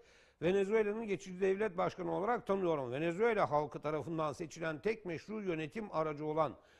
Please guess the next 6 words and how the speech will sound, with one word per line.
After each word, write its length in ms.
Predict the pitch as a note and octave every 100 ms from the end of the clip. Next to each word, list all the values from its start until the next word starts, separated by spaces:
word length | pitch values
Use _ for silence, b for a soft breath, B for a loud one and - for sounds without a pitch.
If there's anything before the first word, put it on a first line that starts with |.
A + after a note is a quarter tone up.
| b -
Ulusal 500 | D#3+ F3 - G#3 G3+
Meclis 480 | E3+ D3+ G3+ A#3
Nicola 420 | F3 E3 F#3 F#3 F3
Maduro 480 | D#3 D#3+ A#3 G#3+
hükümetinin 600 | D#3 C#3+ D#3+ D3+ D3 D3
ise 360 | C3+ A#2 G3+ A3+